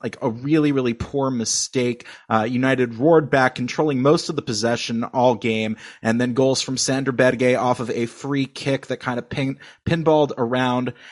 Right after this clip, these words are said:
And then an absolute banger from Daniel Jebison in the second half.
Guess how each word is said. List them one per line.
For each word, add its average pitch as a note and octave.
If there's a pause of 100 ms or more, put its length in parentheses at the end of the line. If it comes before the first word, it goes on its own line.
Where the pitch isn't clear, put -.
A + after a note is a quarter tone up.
(160)
And B2
then A#2+
an A#2+
absolute D3 (360)
banger B2+ (480)
from B2
Daniel B2
Jebison A#2
in A2
the A2
second A#2+
half. A#2